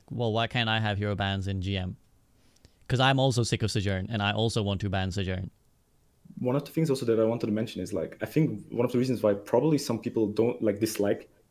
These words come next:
Speaker 2: like, watching Overwatch League, what I've seen is, yeah, the same comps, but the reason is probably because their heroes don't get to get played. Like, imagine you like a certain hero the most to play, right? And yeah, you see, like, the team play off, like, that team to another team, and, like, it, it hypes you up.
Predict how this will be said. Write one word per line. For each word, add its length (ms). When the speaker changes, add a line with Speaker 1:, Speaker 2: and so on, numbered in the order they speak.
Speaker 2:
like, 240
watching 280
Overwatch 200
League, 160
what 80
I've 120
seen 200
is, 220
yeah, 160
the 140
same 260
comps, 460
but 80
the 80
reason 280
is 280
probably 460
because 420
their 120
heroes 360
don't 140
get 160
to 60
get 200
played. 280
Like, 100
imagine 260
you 140
like 360
a 40
certain 300
hero 180
the 100
most 560
to 80
play, 300
right? 200
And 100
yeah, 140
you 160
see, 180
like, 160
the 80
team 180
play 160
off, 240
like, 260
that 180
team 240
to 240
another 240
team, 180
and, 80
like, 180
it, 160
it 140
hypes 320
you 100
up. 220